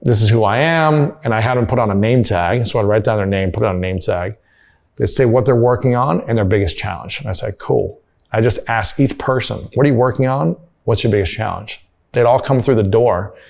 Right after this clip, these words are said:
And eventually I was like, "Oh, my biggest challenge is I need a designer. You know, we're struggling in design." And I was like, "Oh, I just met, like, Jeff, like,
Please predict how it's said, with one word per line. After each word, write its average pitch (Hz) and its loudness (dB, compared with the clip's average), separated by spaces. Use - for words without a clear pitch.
And 131 2
eventually 151 2
I 127 4
was 120 2
like, 123 4
"Oh, 139 2
my 113 2
biggest 139 2
challenge 131 2
is 110 4
I 117 4
need 123 4
a 113 2
designer. 95 -2
You 110 -2
know, 107 0
we're 104 2
struggling 123 2
in 98 2
design." 92 -4
And - -12
I 117 -2
was 113 -2
like, 117 -2
"Oh, 139 2
I 127 2
just 123 0
met, 147 0
like, 113 2
Jeff, 156 -2
like, - -2